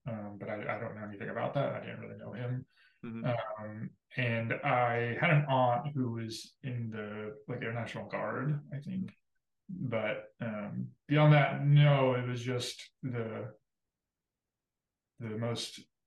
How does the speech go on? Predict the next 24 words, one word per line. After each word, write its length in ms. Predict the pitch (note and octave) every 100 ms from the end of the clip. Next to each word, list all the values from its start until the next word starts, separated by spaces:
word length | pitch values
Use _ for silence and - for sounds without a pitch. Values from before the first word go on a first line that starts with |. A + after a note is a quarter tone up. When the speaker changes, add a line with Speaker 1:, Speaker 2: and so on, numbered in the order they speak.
| _ _ _
Speaker 1:
well, 340 | C3 A#2+ A2+ A2
the 80 | B2
only 400 | C#3+ D#3+ D3+ C#3+
way 260 | C3 B2+
I 160 | A#2+ A2+
saw 640 | G2+ - B2 A2+ G#2+ G#2 A2+
or 200 | A2 A2+
knew 280 | A2+ A2
of 280 | G#2 G#2 G2 -
to, 120 | G2+
like, 160 | G#2
get 160 | G#2 G#2+
out 200 | G#2 G#2
of 120 | G#2 - -
Lake 260 | B2+ A2+ F#2+
City, 240 | A2+ G2+
Florida. 500 | - A2+ G2+ F#2+ G2+ - _ _ _ _ _ _ _ _ _ _ _ _ _ _ _ _ _
Speaker 2:
So, 200 | D#3+ D3
uh, 340 | D3 C#3+ C#3+
tell 160 | C#3 G3+
me 80 | G#3+
about, 340 | F#3+ F3+ D3+
you 120 | D#3
know, 120 | C3